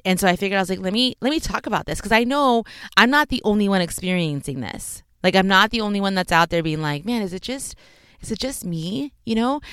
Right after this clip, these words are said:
So that is the reason I wanted to start the podcast. I've been, at, at first, it was just gonna be me getting on the mic and just sharing whatever I felt like sharing, right? But I've also been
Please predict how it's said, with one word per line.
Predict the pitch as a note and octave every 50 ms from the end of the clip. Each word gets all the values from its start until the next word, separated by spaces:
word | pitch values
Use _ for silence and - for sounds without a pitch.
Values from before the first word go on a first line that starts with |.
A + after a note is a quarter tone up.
| - - -
So | - - A3+ G#3 G#3 G#3 - - _ - _ _ _ _ _ _ - G#3+
that | G#3 A3+ A#3+ C4+
is | C#4 A3+
the | A#3+ A3+
reason | G3 G3 G3 G3 F3+ F#3 F3+ F3+
I | E3+ E3+ E3 E3
wanted | E3+ E3 D#3+ E3
to | D#3+
start | - E3+ D#3 D3
the | -
podcast. | - E3 D#3+ D3+ - - C#3 D3 - -
I've | - - D#3 G3 F3
been, | G3 G#3 - -
at, | E3+ - - -
at | - F#3 G3+ -
first, | - C#4 D4 E4 F4 - -
it | G3+
was | G3+ G3 -
just | A#3 - -
gonna | A#3 A3
be | G3+ G3 F#3
me | F#3 F3+ F3+
getting | F#3+ F#3+ F#3
on | F#3 F3+
the | F3 E3
mic | E3 E3 E3 F3 F#3 - - - - - - - _ -
and | F3+ F3+ F3 F3 E3+ E3+ F3 E3+ - - - - _ _
just | - - G3+ F3+ - -
sharing | - F#3 F3 F3 F3 F3
whatever | E3+ E3 E3+ F3 E3+ E3+
I | D3 D3+
felt | - - E3 C#3+
like | E3 D#3+ - -
sharing, | - - D#3+ D3+ D3 A#2 A2+ G3+ F3+
right? | E3+ E3 D#3 E3+ F3
But | - F3+
I've | F3 F3 -
also | - F#3 G3 - - B3
been | G#3 G#3 G3+ F#3+ F#3 F#3 F#3+